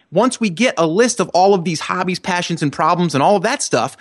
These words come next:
which again, on the workshop, I'll give you a ton of ideas on how you can really start broadening your thinking.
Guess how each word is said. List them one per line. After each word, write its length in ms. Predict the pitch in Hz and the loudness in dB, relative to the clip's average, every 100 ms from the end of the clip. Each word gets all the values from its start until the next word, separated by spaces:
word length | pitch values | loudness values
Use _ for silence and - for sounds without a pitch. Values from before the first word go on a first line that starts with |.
| - | -4
which 140 | 185 | -2
again, 220 | 175 196 | 0 0
on 80 | 170 | 0
the 80 | 151 | 2
workshop, 340 | 190 208 156 - | 0 0 -4 -2
I'll 120 | 170 | -2
give 220 | 151 190 | 0 0
you 180 | 156 143 131 | 0 0 -4
a 80 | |
ton 240 | - - 208 | -6 -2 0
of 60 | |
ideas 400 | 165 143 156 147 | 0 0 0 0
on 100 | 135 | -2
how 120 | 127 139 | -4 -4
you 120 | 139 | -4
can 160 | 127 | -6
really 320 | 127 156 202 165 | -6 0 2 2
start 340 | - 139 - - - _ 185 | 2 0 -2 -12 -20 _ -4
broadening 520 | 147 156 165 156 135 | 2 4 4 0 0
your 160 | 127 | 0
thinking. 600 | 120 - 214 226 117 98 | -2 0 0 0 -4 -8